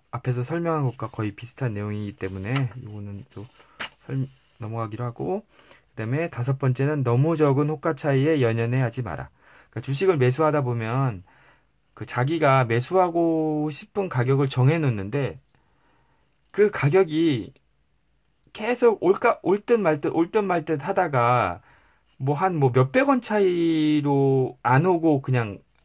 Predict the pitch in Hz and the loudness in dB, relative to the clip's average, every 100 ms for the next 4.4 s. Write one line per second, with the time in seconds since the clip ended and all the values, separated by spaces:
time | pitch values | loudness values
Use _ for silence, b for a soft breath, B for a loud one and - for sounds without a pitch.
0 | _ _ - 214 214 196 147 139 120 107 | _ _ -8 -6 -2 0 0 0 -2 -4
1 | 101 101 92 92 92 87 95 - 135 175 | -4 -4 -6 -8 -12 -12 -14 -8 -4 0
2 | 165 143 131 123 135 139 98 - B B | 2 4 4 4 2 0 -2 -8 B B
3 | B B B - 139 190 220 226 220 202 | B B B -10 -4 -2 -2 -2 -2 2
4 | 185 185 175 | 2 2 -2